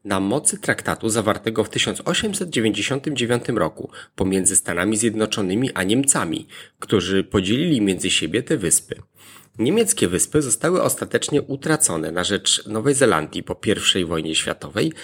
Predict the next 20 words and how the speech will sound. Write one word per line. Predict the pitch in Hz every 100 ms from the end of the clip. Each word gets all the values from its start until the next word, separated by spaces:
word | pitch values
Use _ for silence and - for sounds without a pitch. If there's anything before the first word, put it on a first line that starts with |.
| - -
a | 131
następnie | 175 - 90 82 127 -
uzyskały | - 135 - 170
niepodległość | 170 170 165 98 80 - - - -
w | -
tysiąc | - 95 85
dziewięćset | 90 107 156 160 175
sześćdziesiątym | - 117 92 - 101 127
drugim | 101 107 120 98
roku. | 73 - - - - - - - _
Pozostałe | 113 110 - 214 180
wyspy | 95 90 - 156
przez | - - -
cały | 190 196
czas | - 123 147
pozostawały | - 123 110 - 78 90 139
terytorium | 160 131 104 - 85 110 123
U | 113 113
S | 104 -
A. | -